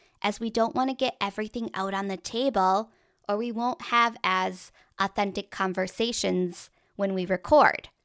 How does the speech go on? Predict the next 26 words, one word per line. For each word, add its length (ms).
We've 160
already 300
talked 300
about 240
everything 440
sometimes, 560
so 340
we 120
like 220
to 100
keep 260
it 200
short 400
and 180
sweet 480
and 160
dive 340
right 360
into 320
recording. 600
I 120
tell 260
her 160
my 140
situation 800
briefly 640